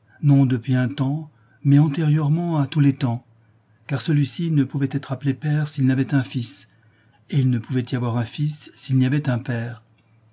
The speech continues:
Ceux qui disent, « Il était quand il n'était pas »,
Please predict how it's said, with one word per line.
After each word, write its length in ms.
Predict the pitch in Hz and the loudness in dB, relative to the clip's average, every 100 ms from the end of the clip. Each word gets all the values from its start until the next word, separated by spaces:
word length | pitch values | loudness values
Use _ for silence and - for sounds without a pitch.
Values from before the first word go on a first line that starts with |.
| _ | _
Ceux 200 | - 131 | -6 -4
qui 120 | 117 123 | -2 -2
disent, « 440 | 127 135 139 131 _ _ _ 131 | 2 2 0 -4 _ _ _ -4
Il 120 | 117 | -2
était 320 | 123 135 123 | -2 -2 -4
quand 320 | - 113 107 | -4 -4 -2
il 80 | 120 | 0
n'était 260 | 120 135 113 | 0 -2 -4
pas », 380 | 139 135 151 | -4 -6 -8